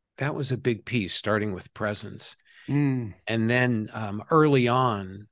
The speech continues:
Speaker 1: uh, the work with subpersonalities was pretty powerful as well, because I realized that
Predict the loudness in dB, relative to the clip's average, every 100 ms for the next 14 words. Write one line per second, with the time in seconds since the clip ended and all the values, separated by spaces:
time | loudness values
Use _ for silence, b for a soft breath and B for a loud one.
0 | _ _ -10 -6 -4 -2 0 0 -2 -6
1 | -2 -4 -2 -4 -4 -2 0 2 2 0
2 | -2 -4 -10 -8 -8 -8 -4 -2 -2 -2
3 | -2 -2 -4 -6 -4 -4 0 2 0 -2
4 | -6 -4 -4 -6 -12 _ b b b b
5 | b b -2 2 4 4 4 0